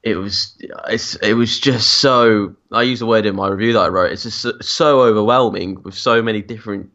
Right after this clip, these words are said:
things going on. It, it really was just, just a, just a mess. I honestly, like, th-,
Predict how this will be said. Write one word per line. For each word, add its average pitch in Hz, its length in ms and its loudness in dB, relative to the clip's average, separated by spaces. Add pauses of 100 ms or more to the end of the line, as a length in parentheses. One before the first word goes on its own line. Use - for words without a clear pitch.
(120)
things 113 320 -4
going 95 280 -2
on. 98 400 -2 (520)
It, 92 160 -4 (240)
it 104 160 0
really 113 380 4
was 104 460 0 (960)
just, 110 460 -6
just 135 240 -4
a, 123 60 2 (180)
just - 200 -2
a 147 60 4
mess. - 560 0
I 113 80 2
honestly, 131 500 2
like, 110 260 2 (440)
th-, - 120 -12